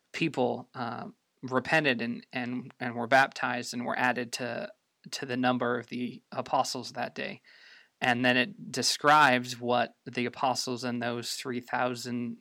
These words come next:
new believers did and how they lived and how they listened to the apostles' teaching and met together in one another's homes, and they prayed, and they kept going back to the temple courts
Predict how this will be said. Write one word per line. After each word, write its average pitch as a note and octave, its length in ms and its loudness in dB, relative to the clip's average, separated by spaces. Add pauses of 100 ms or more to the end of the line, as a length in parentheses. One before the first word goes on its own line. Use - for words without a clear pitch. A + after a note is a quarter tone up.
new B2 240 -2
believers A#2+ 680 -4
did B2 420 -6 (760)
and B2 160 -2
how B2 160 4
they A#2+ 220 0
lived A#2+ 480 0
and A2+ 160 -2
how A#2 160 -2
they A#2 440 -6
listened B2 340 -4
to A#2 40 -6
the A#2+ 120 -4
apostles' A#2+ 440 -8
teaching B2+ 500 -6
and A#2 140 -2
met A#2+ 200 -2
together B2 500 -2
in A#2+ 180 -6
one B2 140 -2
another's A#2+ 420 -4
homes, C3 540 -4
and - 100 -12
they B2+ 80 -10
prayed, B2 580 -2
and B2+ 140 -12
they B2 60 -12
kept - 240 -10
going B2 280 -6
back B2 260 -4
to B2+ 80 -8
the B2+ 100 -12
temple - 320 -14
courts - 520 -8